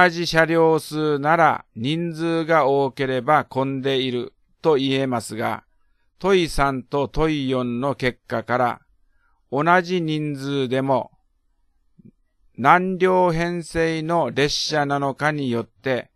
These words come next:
混み具合が違うことがわかりますね。そのことについて次の説でさらに詳しく学びます。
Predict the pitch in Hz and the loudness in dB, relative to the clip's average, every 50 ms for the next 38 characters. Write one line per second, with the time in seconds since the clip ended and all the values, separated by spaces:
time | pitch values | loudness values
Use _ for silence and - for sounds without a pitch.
0 | _ _ _ _ _ _ _ _ _ - - 139 156 160 160 160 156 143 147 151 | _ _ _ _ _ _ _ _ _ -6 -6 -4 -4 -2 -4 -4 -4 -4 -2 0
1 | 156 156 147 147 147 143 135 143 156 143 - - - 139 139 156 156 156 151 147 | 2 2 4 2 2 0 0 0 0 0 0 -2 -6 -4 0 2 2 2 2 0
2 | 131 - 131 123 - 131 123 127 156 160 139 123 117 - 123 120 117 117 110 107 | -2 -6 -8 -6 -6 -4 0 2 2 4 4 4 2 0 0 -2 -2 -4 -6 -6
3 | 101 - 107 107 117 135 135 - _ _ _ _ _ _ _ _ _ _ _ _ | -8 -8 -6 -6 -4 -6 -6 -8 _ _ _ _ _ _ _ _ _ _ _ _
4 | _ _ _ _ _ _ _ _ _ - - 165 180 190 185 180 180 170 165 165 | _ _ _ _ _ _ _ _ _ -6 -2 2 4 4 4 4 4 2 2 2
5 | 151 147 143 127 - - 139 139 135 127 - - 151 143 123 - - 147 143 156 | 0 0 -2 -6 -6 -8 -6 -6 -6 -4 -2 -2 -2 0 -2 -4 -8 -10 -8 -6
6 | 170 160 160 147 127 - 131 131 - - 123 117 135 143 147 139 - _ _ _ | -6 -4 -2 -4 -4 -4 -6 -6 -8 -8 -8 -4 -2 -2 -2 -2 -6 _ _ _
7 | _ _ _ - 147 156 165 165 160 147 143 156 147 - - - 127 135 139 135 | _ _ _ -2 0 2 4 4 4 4 2 -2 -4 -6 -6 -4 0 2 2 2
8 | 123 - - - - 170 160 123 117 113 120 120 113 107 107 98 104 104 - - | 2 -2 -8 -6 -4 -4 0 2 2 4 4 4 2 2 -2 -6 -8 -10 -14 -18
9 | - _ | -20 _